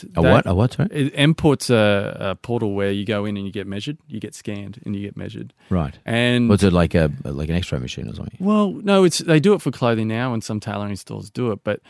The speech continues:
Speaker 2: what men really need is the style advice. No, the fit has to be perfect,
Speaker 1: Yeah, yeah,
Speaker 2: of
Speaker 1: yeah.
Speaker 2: course, and, and good. But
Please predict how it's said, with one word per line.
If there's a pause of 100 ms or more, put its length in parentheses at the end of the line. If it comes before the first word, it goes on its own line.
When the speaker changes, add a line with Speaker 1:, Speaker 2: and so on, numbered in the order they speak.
(440)
Speaker 2:
what
men
really
need
is
the
style
advice. (160)
No, (380)
the
fit
has
to
be (340)
perfect,
Speaker 1:
Yeah,
yeah,
Speaker 2:
of
Speaker 1:
yeah.
Speaker 2:
course,
and,
and
good.
But